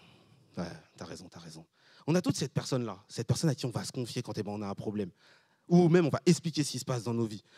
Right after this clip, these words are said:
On va res-, en fait, on va lui donner ce titre-là dans nos vies. Et on va respecter ce titre-là pour lui. On va lui dire, « Hey, toi, t'es mon gars. Quand je vais te dire quelque chose, bah, si tu dois me rentrer dedans, rentre-moi dedans. Dis-moi les choses. » Et en fait, cette personne, elle va le prendre à cœur souvent. Elle va dire, «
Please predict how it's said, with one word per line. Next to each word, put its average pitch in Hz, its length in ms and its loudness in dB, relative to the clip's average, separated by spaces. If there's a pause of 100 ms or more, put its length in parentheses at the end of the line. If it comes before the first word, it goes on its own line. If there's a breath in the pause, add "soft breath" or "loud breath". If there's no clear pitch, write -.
(240 soft breath)
On 147 80 0
va 160 100 4
res-, 180 280 0
en 160 80 2
fait, 208 140 2
on 151 60 -4
va 139 80 6
lui 135 100 0
donner 175 340 6 (240 soft breath)
ce - 200 4
titre-là 139 500 2 (320)
dans 117 120 2
nos 107 80 0
vies. - 180 -8 (560)
Et 156 100 10
on 160 60 10
va 170 100 10
respecter 156 600 0
ce - 140 -2
titre-là 110 400 -6
pour - 160 -12
lui. 90 120 -10
On 98 40 -10
va 101 100 -6
lui 104 100 -6
dire, « 160 180 -4
Hey, 160 80 -2
toi, 160 120 2
t'es 117 120 -2
mon 101 120 -4
gars. 127 180 -6 (1000)
Quand 123 100 -4
je 110 80 -2
vais 120 60 2
te 110 60 -4
dire - 140 2
quelque 139 180 -2
chose, 139 360 -4 (460)
bah, - 80 -10
si 156 140 -6
tu 147 60 -16
dois 139 120 -4
me 113 60 -10
rentrer 117 240 -6
dedans, 135 140 -6
rentre-moi 120 300 -4
dedans. 87 220 -12 (640)
Dis-moi 147 340 2
les 104 80 -4
choses. » - 340 -8 (640)
Et 127 80 -2
en 135 60 -2
fait, 196 160 -4
cette 147 120 -4
personne, 165 300 0
elle 127 80 0
va 90 220 -6 (160)
le 127 80 -4
prendre 170 200 -14
à 113 60 -8
cœur 117 180 -14
souvent. 104 240 -10
Elle 98 60 -6
va 107 60 -4
dire, « 139 120 -4